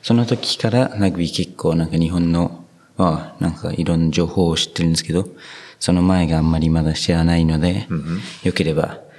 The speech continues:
Speaker 1: 今日その話をしたいと思います。
Speaker 2: はい。
Speaker 1: Thank you。あー、でも向井さんってもともと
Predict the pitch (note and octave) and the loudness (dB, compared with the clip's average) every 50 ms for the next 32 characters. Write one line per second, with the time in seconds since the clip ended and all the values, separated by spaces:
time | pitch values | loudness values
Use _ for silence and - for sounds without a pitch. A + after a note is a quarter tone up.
0 | - - _ _ - - F2 E2 - - - - E2+ E2 E2+ F2 E2 D#2+ - - | -20 -20 _ _ -6 -2 -2 -2 0 -2 -2 0 0 0 2 0 0 0 0 0
1 | E2 D#2 - - - - E2 C#2+ - D#2 D#2 D2+ D2+ D#2 D#2 D2+ - - - - | 0 0 0 0 0 0 -2 0 -2 -2 0 0 0 0 0 -2 -2 -2 0 2
2 | F#2 F#2 F2 D#2+ - - - - - - - - - - - - - _ - F2 | 2 2 0 -2 -4 -8 -12 -12 -14 -18 -18 -18 -20 -20 -20 -20 -20 _ -8 -8
3 | D#2+ - F2+ E2+ E2 D#2+ D2+ - - - - - - - - E2+ F2 E2+ E2+ E2 | -8 -4 -4 -4 -4 -4 -6 -10 -14 -20 -20 -20 -20 -18 -10 -6 -4 -4 -2 -4
4 | D#2+ - - - - - G2 F#2 G2+ G2 - F#3 F3 - A2 G2+ F#2 - D#2+ E2 | -4 -6 -10 -16 -6 -4 -2 -2 -2 0 0 -2 -2 0 -2 -4 -4 -4 -6 -8
5 | E2 - F#2+ F2+ F2+ F#2 G2+ F#2 F2+ F#2 | -6 -6 -6 -6 -6 -6 -6 -8 -8 -10